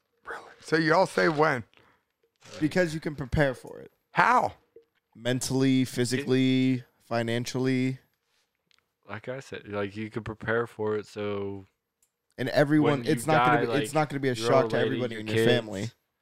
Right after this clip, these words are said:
Speaker 3: Unless
Speaker 2: you
Speaker 3: you
Speaker 2: make
Speaker 3: wanna keep it away from them.
Speaker 2: Have it set up so you make sure, like, your old lady and your kids are taken care of when you're gone.
Speaker 1: Mm,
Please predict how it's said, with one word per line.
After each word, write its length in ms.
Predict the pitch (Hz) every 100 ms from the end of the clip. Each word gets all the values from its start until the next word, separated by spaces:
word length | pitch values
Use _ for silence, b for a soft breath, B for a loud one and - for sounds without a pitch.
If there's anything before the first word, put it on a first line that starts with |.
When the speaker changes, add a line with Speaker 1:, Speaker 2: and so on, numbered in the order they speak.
| _ _ _ _ _ _ _ _ _ 113 113 _ _ -
Speaker 3:
Unless 220 | 120 110
Speaker 2:
you 40 | 110
Speaker 3:
you 40 |
Speaker 2:
make 40 | 113
Speaker 3:
wanna 140 | 107
keep 220 | - 117
it 60 | -
away 200 | 110 110
from 200 | 107 104
them. 240 | 107 113 - _ _ _ _ _ _
Speaker 2:
Have 140 | 98 101
it 60 | 101
set 200 | - 107
up 120 | 104
so 120 | -
you 60 | 104
make 360 | 104 104 107
sure, 220 | 95 107 104
like, 160 | 104
your 140 | 101 101
old 140 | 104
lady 200 | 104 104
and 120 | 104 101
your 100 | 98
kids 280 | - 110
are 40 | 98
taken 300 | - 92 90
care 240 | 98 95
of 160 | 98 92
when 100 | 98
you're 120 | 95
gone. 260 | 107 104 87 _ _ _ _ _ _ _ _ _ _ _ _ _ _ _ _ _ _ _ 123
Speaker 1:
Mm, 340 | 120 120 120